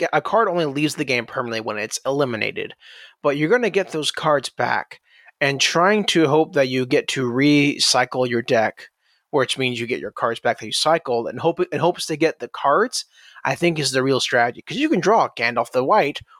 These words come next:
or even Saruman or the Eye, the Tower, the Eye of Sauron in the first turn.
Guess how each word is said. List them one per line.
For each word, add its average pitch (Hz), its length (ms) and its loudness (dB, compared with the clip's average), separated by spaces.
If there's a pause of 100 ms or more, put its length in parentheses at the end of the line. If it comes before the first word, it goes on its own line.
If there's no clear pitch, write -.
(100)
or 135 100 0
even 135 140 -2
Saruman 143 680 2
or 127 480 0
the - 200 -6
Eye, 131 160 0
the 135 160 -6
Tower, 139 540 0
the 127 100 0
Eye 131 140 4
of 123 80 0
Sauron 151 560 2 (360)
in 165 60 0
the 147 100 4
first 160 340 0
turn. 131 300 0